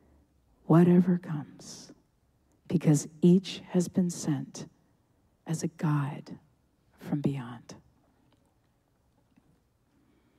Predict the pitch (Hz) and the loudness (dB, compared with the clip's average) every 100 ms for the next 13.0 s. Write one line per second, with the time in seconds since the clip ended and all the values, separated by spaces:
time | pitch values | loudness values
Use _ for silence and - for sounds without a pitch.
0 | _ _ _ _ _ _ _ _ _ _ | _ _ _ _ _ _ _ _ _ _
1 | - 196 202 202 214 214 - - 214 202 | 2 4 6 8 8 6 2 2 4 4
2 | 180 180 196 196 - 165 - - 196 202 | 6 6 6 4 2 -6 -2 4 6 6
3 | 190 175 165 - - 175 170 165 156 156 | 4 2 2 2 4 6 6 4 2 -2
4 | 165 - 196 180 165 156 160 - 165 156 | -4 -2 -2 0 0 0 -2 0 0 4
5 | 170 170 160 - 175 - 262 302 247 180 | 2 2 0 0 2 2 0 0 -4 0
6 | 196 175 - 190 170 170 139 143 190 269 | 0 0 0 2 2 0 0 0 2 2
7 | 233 151 - - _ _ _ _ _ - | 4 0 -4 -20 _ _ _ _ _ -20
8 | - - - 254 285 302 269 277 - 247 | -20 -20 -2 4 6 6 6 4 6 8
9 | 240 208 - 175 - - 254 254 247 - | 8 6 4 -2 2 6 6 6 4 2
10 | 185 170 160 - 233 220 220 190 170 180 | -2 0 2 6 8 8 8 6 6 6
11 | 180 - 208 196 190 165 160 160 - 175 | 6 6 4 4 2 2 2 -2 -2 2
12 | 170 165 - 180 160 143 - - - | 2 2 2 4 6 4 -4 -12 -14